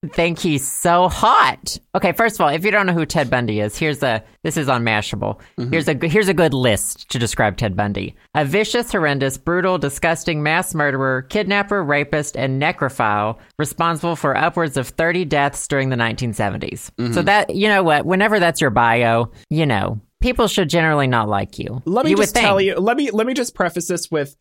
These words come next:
Speaker 2: this is the epitome of white male privilege when you can murder thirty plus people and people still wanna fuck you.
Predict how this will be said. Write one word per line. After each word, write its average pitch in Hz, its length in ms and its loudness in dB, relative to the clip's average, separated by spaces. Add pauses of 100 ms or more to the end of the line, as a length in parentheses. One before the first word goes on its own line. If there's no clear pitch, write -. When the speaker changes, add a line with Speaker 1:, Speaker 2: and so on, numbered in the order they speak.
Speaker 2:
this 208 260 -2
is 240 140 -4
the 175 340 -2
epitome 190 680 0
of 151 220 0
white 139 380 0
male 156 220 0
privilege 117 560 -2
when 123 220 0
you 139 140 -2
can 170 240 -2
murder 139 400 0
thirty 170 380 -2
plus 175 280 0
people 147 440 0
and 131 200 0
people 143 260 -2
still 160 340 -2
wanna 107 200 0
fuck 98 320 -4
you. 82 240 -6